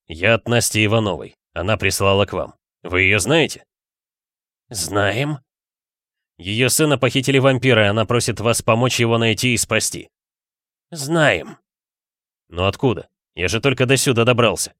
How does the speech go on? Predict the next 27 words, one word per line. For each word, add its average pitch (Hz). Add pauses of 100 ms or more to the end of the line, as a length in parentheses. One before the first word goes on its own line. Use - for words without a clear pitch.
(360)
Она 82
что, -
позвонила 101
и 104
рассказала 98
по 104
телефону? 98 (520)
Сама 98
же 123
мне 127
говорила, 117
что -
нельзя 107
доверять 101
это 101
средствам 107
связи. 104 (460)
Видимо, 110
поэтому 113
на 107
меня 104
в -
поезде 104
бандиты-кавказцы 107
напали". 92 (1300)
"Какие 202
бандиты?" 123